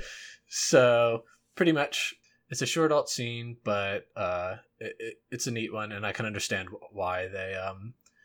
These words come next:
they cut it out, uh, because it gets covered kind of later on in the movie. But pretty much what happens is right after, uh, Doc Ock says, "Our collider,"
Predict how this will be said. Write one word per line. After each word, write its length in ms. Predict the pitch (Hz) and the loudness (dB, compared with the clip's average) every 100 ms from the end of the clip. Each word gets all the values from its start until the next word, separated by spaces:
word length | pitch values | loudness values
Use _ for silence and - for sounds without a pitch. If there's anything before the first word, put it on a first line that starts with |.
| _ _ _ | _ _ _
they 160 | 151 123 | -2 -2
cut 220 | 120 143 | 2 2
it 100 | 135 | 4
out, 360 | 135 135 131 - _ | 4 4 2 -2 _
uh, 420 | 113 98 92 90 - _ 120 | -6 -4 -4 -6 -10 _ -10
because 320 | 117 104 104 | -6 -4 -4
it 60 | 113 | -4
gets 220 | 107 - | -6 -6
covered 440 | - 101 95 92 - | -6 -6 -6 -10 -10
kind 220 | 104 95 | -10 -10
of 140 | 90 | -8
later 180 | 104 104 | -8 -6
on 340 | 110 110 117 123 - | -6 -6 -10 -12 -12
in 140 | 127 | -12
the 60 | 127 | -10
movie. 480 | 135 131 139 135 _ _ - _ _ - | -10 -10 -10 -12 _ _ -20 _ _ 0
But 420 | 107 98 101 - - | 2 2 -2 -6 -8
pretty 160 | 143 | -6
much 560 | 131 123 - - - - _ _ _ | -4 -6 -4 -4 -4 -10 _ _ _
what 140 | - - | -6 -2
happens 540 | 117 - 120 113 - - | -2 -2 -6 -8 -10 -8
is 800 | 104 101 98 98 98 101 - - _ _ _ _ | -6 -6 -6 -8 -8 -8 -8 -12 _ _ _ _
right 260 | 110 113 117 | -2 2 4
after, 800 | 113 - 120 110 107 104 107 - | 4 2 -2 -2 -4 -6 -10 -6
uh, 240 | 107 98 98 - | -4 -4 -6 -8
Doc 240 | - 104 101 | -4 -4 -2
Ock 240 | 95 - | -6 -4
says, 560 | - 101 95 90 87 - _ _ _ | -6 -6 -6 -6 -8 -10 _ _ _
"Our 320 | 87 90 92 - | -4 -4 -4 -8
collider," 580 | - 110 110 117 131 | -8 -4 -4 -6 -8